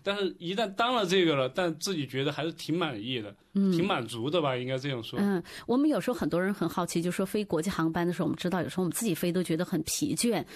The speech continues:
Speaker 2: 那你们一般就说从，比如说飞国际航班，从一个国家飞到另一个国家，会给你们多长时间的休整呢？
Speaker 1: 休整就是我们有一个最低的那个，就是二十四小时，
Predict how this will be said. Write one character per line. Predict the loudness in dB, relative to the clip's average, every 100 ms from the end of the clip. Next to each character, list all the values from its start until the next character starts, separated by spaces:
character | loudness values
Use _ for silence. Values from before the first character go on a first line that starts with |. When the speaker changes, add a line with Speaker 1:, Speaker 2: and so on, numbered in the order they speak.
| -14 -2
Speaker 2:
那 | 2
你 | 4 4
们 | 4
一 | 4 2
般 | 2 2
就 | 2
说 | 0
从， | -2 0 2 2 -2 -2
比 | -2
如 |
说 | 0 0
飞 | 0
国 | 0 0
际 | 0
航 | -2 0
班， | -2
从 | 0 0 0 -4 -4
一 | -2
个 | 0
国 | 0 0
家 | 0
飞 | 0 0
到 | 2
另 | 2 4
一 |
个 | 2
国 | 2 0
家， | 0
会 | -2 0
给 | 2
你 | 2
们 | 2
多 | 0
长 | -2
时 | -2 -2
间 | 0 0
的 | 0
休 | 0 0
整 | 0 -2 -4
呢？ | -6 -8 _ -20 -20 _
Speaker 1:
休 | -12 -2 0
整 | 0 -2
就 | -2 -2
是 | -2 -2 0
我 | -2
们 | 0 0
有 | 0
一 | 0
个 | -4
最 | -4 0 0
低 | 0 -6 -2
的 | 0 0
那 | 0
个， | -2 -4
就 | -4
是 | -2
二 | 0
十 | 0
四 | 0 -2
小 | -2 -4
时， | -8 -8